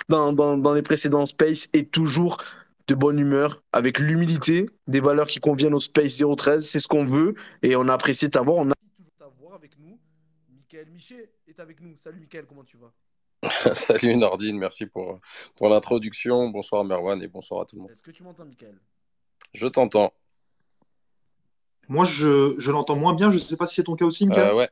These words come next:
Speaker 2: non.
Speaker 3: Tu m'entends moins
Speaker 2: Un
Speaker 3: bien
Speaker 2: peu
Speaker 3: tout
Speaker 2: moins
Speaker 3: à l'heure ?
Speaker 2: bien, pareil, ouais.
Speaker 3: Là, t'as, euh, t'as désactivé ton numéro.
Speaker 1: Ouais,
Speaker 3: ton
Speaker 1: j'ai
Speaker 3: micro,
Speaker 1: fait
Speaker 3: Nordine.
Speaker 1: exprès parce qu'on, on m'a, on m'a appelé en même temps. Est-ce que tu m'entends, Michel, Mi-, Mi-, Michael ? Est-ce que tu m'entends ?
Speaker 2: Ouais, ça y est, t'es revenu normalement avec une voix, euh,
Speaker 1: Ouais.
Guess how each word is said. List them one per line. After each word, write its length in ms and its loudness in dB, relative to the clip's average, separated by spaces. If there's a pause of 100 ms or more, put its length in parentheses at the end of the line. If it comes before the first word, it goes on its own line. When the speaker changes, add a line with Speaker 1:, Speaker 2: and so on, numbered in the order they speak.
(180)
Speaker 2:
non. 100 -10
Speaker 3:
Tu 540 -16
m'entends 160 -6
moins 140 -2
Speaker 2:
Un 40 -2
Speaker 3:
bien 20 -2
Speaker 2:
peu 60 -2
Speaker 3:
tout 60 -2
Speaker 2:
moins 80 2
Speaker 3:
à 40 0
l'heure ? 100 0
Speaker 2:
bien, 100 -2
pareil, 320 -4
ouais. 40 -20 (4000)
Speaker 3:
Là, 240 2
t'as, 280 4
euh, 260 6
t'as 100 2
désactivé 340 2
ton 100 0
numéro. 200 4
Speaker 1:
Ouais, 60 8
Speaker 3:
ton 60 8
Speaker 1:
j'ai 100 6
Speaker 3:
micro, 120 2
Speaker 1:
fait 40 8
Speaker 3:
Nordine. 120 2
Speaker 1:
exprès 220 4
parce 140 0
qu'on, 100 4
on 500 6
m'a, 280 4
on 120 2
m'a 120 4
appelé 220 2
en 40 2
même 180 2
temps. 180 2
Est-ce 140 -2
que 80 2
tu 160 -2
m'entends, 300 2
Michel, 400 0
Mi-, 180 0
Mi-, 160 0
Michael ? 380 2
Est-ce 100 -2
que 60 -4
tu 100 -2
m'entends ? 280 0 (720)
Speaker 2:
Ouais, 320 -4
ça 180 -6
y 100 -4
est, 100 -6
t'es 120 -12
revenu 300 -6
normalement 480 -4
avec 220 -8
une 100 -14
voix, 240 -4
euh, 80 0
Speaker 1:
Ouais. 80 2